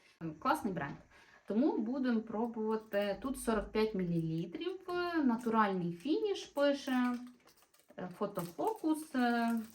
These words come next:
ну, будемо пробувати. Ось така упаковочка, доволі така симпатична, ну, гарно виглядає, скажіть. Оцей особливо прозорий такий ковпачок.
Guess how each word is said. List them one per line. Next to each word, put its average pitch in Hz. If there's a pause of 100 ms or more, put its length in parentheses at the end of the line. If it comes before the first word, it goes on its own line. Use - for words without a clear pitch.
(140)
ну, 185 (2250)
будемо 208
пробувати. 143
Ось 214
така 185
упаковочка, 254
доволі 196
така 170
симпатична, 202
ну, 254
гарно 156
виглядає, 147 (160)
скажіть. 185 (160)
Оцей 170
особливо 170
прозорий 175
такий 156 (340)
ковпачок. 185